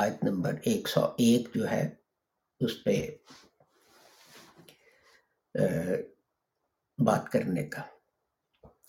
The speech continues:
یہ نشریات آپ کی خدمت میں لیزر یعنی لاہور احمدیہ اسکول of Education in Religion جو ہے، وہ پیش کرتا ہے اور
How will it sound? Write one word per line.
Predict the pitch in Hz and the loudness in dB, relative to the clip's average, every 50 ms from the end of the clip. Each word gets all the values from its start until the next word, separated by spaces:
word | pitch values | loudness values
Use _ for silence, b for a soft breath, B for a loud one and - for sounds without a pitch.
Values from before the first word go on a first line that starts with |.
| b b b b b b b b b b b b b b b _ | b b b b b b b b b b b b b b b _
یہ | - 160 156 | 12 12 12
نشریات | 156 156 151 - 147 143 147 160 175 175 - | 12 12 12 12 12 12 12 12 12 12 12
آپ | 165 151 147 151 - | 12 12 12 12 10
کی | 151 143 | 4 6
خدمت | - 156 131 135 127 135 131 117 - | 8 8 8 10 10 10 10 10 10
میں | 131 123 110 | 8 8 8
لیزر | 101 104 117 117 117 127 143 147 147 143 139 | 8 8 8 8 8 10 10 10 10 10 10
یعنی | 131 120 113 110 113 113 110 104 - - - | 10 8 8 8 6 4 4 2 0 -4 0
لاہور | - 113 107 110 123 117 120 | 0 2 4 6 8 8 8
احمدیہ | 120 117 117 120 113 110 120 113 107 | 8 8 8 6 6 6 6 6 6
اسکول | 107 - - - - - 117 113 113 113 113 110 101 - - - _ _ _ _ _ _ _ - | 4 2 -4 -6 -2 2 4 6 6 4 4 2 -2 -4 -8 -12 _ _ _ _ _ _ _ -2
of | 113 113 - - - - | -2 0 0 0 -2 0
Education | - - 110 113 - - 113 110 110 - - 240 - 104 101 - - 107 | 0 0 -2 -2 -2 -2 -2 -2 -2 2 2 2 2 2 0 -2 -4 -4
in | 101 98 95 - 104 | -4 -4 -4 -4 0
Religion | 110 113 123 139 135 127 143 143 139 147 139 | 4 6 8 8 8 10 10 12 12 10 10
جو | 131 131 123 110 | 10 8 8 8
ہے، | 127 131 143 151 - - _ - _ _ _ _ _ _ _ _ _ _ _ _ _ _ _ _ _ _ _ _ _ _ _ _ _ _ _ _ _ _ _ _ _ _ _ _ - | 8 6 6 4 2 -6 _ -20 _ _ _ _ _ _ _ _ _ _ _ _ _ _ _ _ _ _ _ _ _ _ _ _ _ _ _ _ _ _ _ _ _ _ _ _ 0
وہ | 107 113 117 113 - | 6 6 6 8 8
پیش | 120 113 113 - | 8 6 6 6
کرتا | - - 117 - - - 127 123 | 4 2 2 2 4 4 6 8
ہے | 135 151 - 233 - - _ _ _ _ _ _ _ _ _ _ _ _ _ _ - - _ | 8 6 6 4 -2 -8 _ _ _ _ _ _ _ _ _ _ _ _ _ _ -20 -8 _
اور | - - 107 | 0 0 0